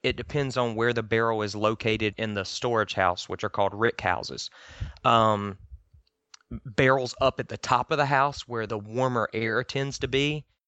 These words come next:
that whiskey tends to get a lot darker. It tends to age a lot more because what happens is the wood in the summer months expands, and so it pulls the whiskey in.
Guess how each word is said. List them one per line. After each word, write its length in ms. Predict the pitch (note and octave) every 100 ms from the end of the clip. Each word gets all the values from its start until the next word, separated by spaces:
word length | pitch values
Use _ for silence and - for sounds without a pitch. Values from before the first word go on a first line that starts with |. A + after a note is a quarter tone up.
| _
that 180 | B2 B2+
whiskey 280 | C3+ - A#2
tends 260 | - A#2
to 60 | -
get 140 | A2
a 40 | G2+
lot 280 | G2 F2+ G2+
darker. 380 | G#2+ B2 C#3
It 120 | A#2 -
tends 240 | A#2+ A2
to 140 | - -
age 280 | G#2+ A2 G2+
a 80 |
lot 240 | F2+ F2 -
more 300 | F2+ - - - - -
because 320 | B2 C#3+ B2
what 140 | A2+ F2+
happens 440 | B2+ D3 C3+ A2+
is 320 | A2+ G#2+ G#2+
the 120 | - A2
wood 480 | A#2 B2+ C3+ B2+
in 160 | A#2 A2+
the 80 | G2+
summer 360 | - A#2 C3+
months 480 | A2+ G#2 G2+ - - -
expands, 880 | A2+ - - A2 A2+ G2 - - - - - -
and 100 | B2+
so 160 | C3+
it 160 | A#2+ -
pulls 380 | - D3+ C3+ A#2+
the 100 | A2+
whiskey 320 | A2+ - -
in. 380 | - - -